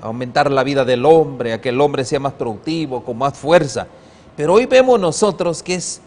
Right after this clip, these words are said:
todo lo contrario. Entonces, y aquí son los puntos de vista que a veces nos encontramos nosotros, las respuestas que a veces no encontramos ante esa situación. Así que, doctor, cuando hablamos de que la ciencia está para aumentar la calidad de vida,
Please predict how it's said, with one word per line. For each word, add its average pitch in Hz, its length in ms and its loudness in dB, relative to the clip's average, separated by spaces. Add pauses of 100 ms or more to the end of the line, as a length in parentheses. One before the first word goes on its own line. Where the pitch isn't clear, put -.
(120)
todo 226 240 0
lo 190 160 -2
contrario. 147 600 -12 (720)
Entonces, 151 720 -4 (400)
y 143 80 -4
aquí 214 200 -2
son 254 180 0
los 240 160 -2
puntos 208 400 -2
de 131 100 2
vista 139 500 -2 (140)
que 113 240 -4
a 120 60 0
veces 156 460 -2
nos 131 240 -8
encontramos 131 720 -4
nosotros, 113 480 -4
las 113 200 -6
respuestas 131 600 -6
que 127 80 -4
a - 20 0
veces 147 280 -4
no 202 240 0
encontramos 139 720 -4 (260)
ante 123 320 -2
esa 135 180 -2
situación. 113 580 -10 (380)
Así 135 200 -6
que, 160 140 -2
doctor, 185 460 4 (380)
cuando 160 240 -2
hablamos 233 400 2
de 131 240 -2 (1080)
que 131 80 -10
la 131 140 -6
ciencia 160 420 -4
está 139 240 -4
para 139 140 -2
aumentar 120 420 -4
la 123 160 -2
calidad 117 300 -2
de 113 120 -4
vida, 139 440 -4